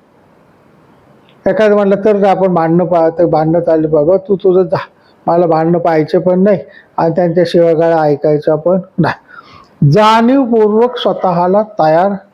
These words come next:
करा. जाणीवपूर्वक जिथं प्रवचन आहे, भजन आहे, जिथं कीर्तन आहे, तिथं जा. मनामध्ये आपोआप शुद्ध विचार येतात परमेश्वराला. आपण काय होतं,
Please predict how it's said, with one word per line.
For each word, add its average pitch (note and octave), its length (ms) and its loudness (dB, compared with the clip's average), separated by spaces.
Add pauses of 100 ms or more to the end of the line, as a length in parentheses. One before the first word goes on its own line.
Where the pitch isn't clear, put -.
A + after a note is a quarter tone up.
(140)
करा. F3 220 -2 (760)
जाणीवपूर्वक G#3 800 0
जिथं F3+ 300 -2
प्रवचन F#3 520 0
आहे, F3+ 400 2
भजन E3 480 0
आहे, E3 400 2
जिथं E3 340 -2
कीर्तन F3 500 -2
आहे, D#3+ 280 0
तिथं G#3 340 -4
जा. F3+ 240 0 (960)
मनामध्ये G3 540 0
आपोआप F#3 380 -2
शुद्ध D#3+ 300 -2
विचार F3+ 420 0
येतात E3 380 0 (500)
परमेश्वराला. F3 640 0
आपण F3 180 -2
काय G3+ 320 0
होतं, G#3 360 -2